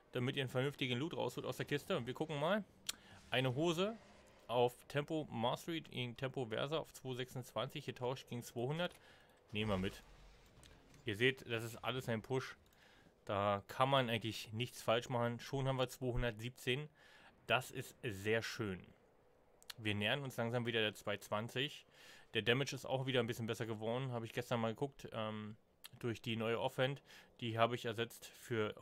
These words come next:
hundertvierundachtzig gegen hundertsiebenundachtzig. Das heißt, da kommt schon wieder der ein oder andere Schadenspunkt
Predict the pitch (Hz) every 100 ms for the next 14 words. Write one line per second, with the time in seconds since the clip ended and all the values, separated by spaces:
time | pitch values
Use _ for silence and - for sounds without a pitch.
0 | - 135 120 - 139 117 127 135 - 123
1 | 113 117 113 - 123 95 117 156 135 131
2 | - 156 151 - - - - - 104 101
3 | 110 120 - - - 110 - 117 - 117
4 | 110 107 107 - 107 120 120 92 104 113
5 | 110 104 104 - - 101 120 - - 107
6 | -